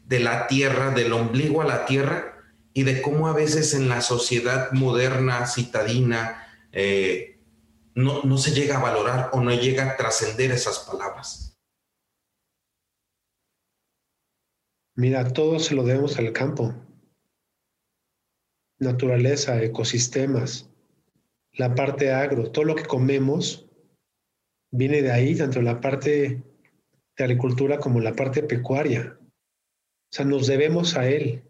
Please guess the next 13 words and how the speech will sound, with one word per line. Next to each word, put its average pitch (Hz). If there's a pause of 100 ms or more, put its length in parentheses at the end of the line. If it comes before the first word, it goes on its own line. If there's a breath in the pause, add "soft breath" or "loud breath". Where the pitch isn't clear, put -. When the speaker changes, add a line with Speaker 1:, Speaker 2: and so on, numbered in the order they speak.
(1400)
Speaker 2:
Y, -
y, 127 (400)
y 147
lo 127
primero 135
que 147
uno 151
que 147
tiene 143
que 143
hacer 135
es 143
respetarlo. 127